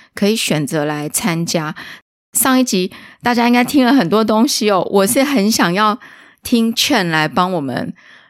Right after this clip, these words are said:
这个讲一些实际的案例。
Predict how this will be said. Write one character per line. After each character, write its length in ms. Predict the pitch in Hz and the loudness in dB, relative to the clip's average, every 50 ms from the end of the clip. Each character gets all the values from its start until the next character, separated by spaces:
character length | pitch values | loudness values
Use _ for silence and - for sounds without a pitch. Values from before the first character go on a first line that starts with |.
| _ _ _ | _ _ _
这 100 | - 190 | -10 -4
个 280 | - 170 160 - 147 156 - _ - | -2 -2 -2 -2 -4 -8 -12 _ -6
讲 240 | - 170 156 160 | -4 -2 0 0
一 60 | 180 208 | 0 0
些 200 | - - 208 208 | 0 0 0 0
实 360 | 208 - - - - 165 160 | 0 0 0 0 0 -2 -4
际 280 | 160 - - 233 214 175 | -4 -4 -4 -4 -2 -2
的 120 | - 143 | -2 -4
案 360 | - - - 185 160 151 147 | -4 -2 -2 -2 -2 -4 -4
例。 300 | 147 180 180 - - - | -4 -4 -4 -4 -6 -10